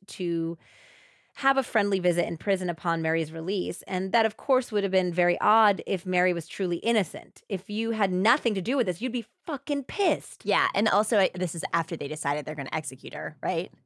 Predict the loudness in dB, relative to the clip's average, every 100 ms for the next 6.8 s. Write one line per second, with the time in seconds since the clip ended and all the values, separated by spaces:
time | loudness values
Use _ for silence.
0 | 0 2 2 -2 4 4 4 -2 -4 -4
1 | -4 2 2 2 -4 -6 -2 -2 0 -2
2 | -4 -8 -2 -2 -2 -2 -4 0 0 2
3 | 0 -2 -4 -6 -8 _ _ _ _ -20
4 | _ -6 -2 2 2 2 4 4 4 4
5 | 0 0 0 0 -4 -6 -4 -4 -4 -6
6 | -8 -8 2 4 6 4 0 -20